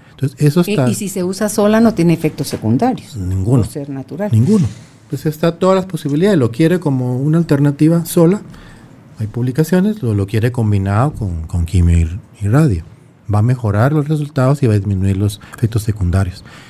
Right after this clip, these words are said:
Speaker 1: Y eso está por registrarse, está en proceso de, y en unos meses lo tendremos ya a disposición. Pues eso
Speaker 2: Lo bueno es darlo a conocer, Haroldo, porque si uno no estudia medicina, ni tampoco anda tras las revistas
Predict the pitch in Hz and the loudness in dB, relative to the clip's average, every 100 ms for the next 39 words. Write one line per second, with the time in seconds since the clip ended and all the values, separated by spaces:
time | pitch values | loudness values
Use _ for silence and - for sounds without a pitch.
0 | - - - _ 139 139 175 123 120 104 | -20 -20 -20 _ -2 -2 0 0 0 -2
1 | 101 101 147 180 - - 101 104 101 113 | -2 0 0 -2 -4 -6 -4 -2 0 0
2 | 110 104 107 156 180 120 104 120 131 123 | 0 0 2 4 2 0 0 0 2 2
3 | 139 - - 110 101 87 85 87 - 90 | 0 -2 -2 0 0 0 0 -2 -2 -2
4 | 87 90 82 - - - 104 - 107 127 | 0 0 -2 -6 -12 -2 -2 -2 -6 -4
5 | - 160 175 - - - - - - - | 0 0 0 -10 -20 -20 -20 -20 -20 -20
6 | - - 123 - 151 - 180 175 _ _ | -16 -8 -8 -2 0 2 0 -2 _ _
7 | _ - 165 165 269 277 190 185 185 170 | _ -10 -2 2 2 2 0 0 0 2
8 | 160 156 185 196 185 175 208 208 185 165 | 2 2 2 4 4 4 4 2 0 -2
9 | 165 175 - 196 214 220 220 226 226 220 | 0 -2 2 4 4 4 2 2 4 4
10 | 208 185 170 220 214 196 165 180 175 190 | 4 2 2 2 2 2 2 0 0 0
11 | 220 220 220 196 175 175 170 226 - 226 | 2 2 0 0 0 0 -2 -2 0 -2